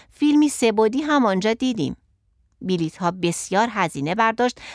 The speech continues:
و همچنان برادر کوچکم درخواست‌های بیشتر داشت و پدرش هم چیزی به او نمی‌گفت.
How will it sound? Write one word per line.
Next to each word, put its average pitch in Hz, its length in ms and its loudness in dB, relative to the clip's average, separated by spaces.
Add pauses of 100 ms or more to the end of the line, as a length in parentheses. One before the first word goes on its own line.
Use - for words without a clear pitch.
(140)
و 269 80 2
همچنان 285 500 2
برادر 170 440 0
کوچکم 175 500 -4
درخواست‌های 190 580 -4
بیشتر 190 600 -2
داشت 175 320 -2
و 190 80 0
پدرش 262 500 0
هم 202 200 0 (300)
چیزی 302 320 -2
به 175 80 -4
او 156 160 -6
نمی‌گفت. - 720 -12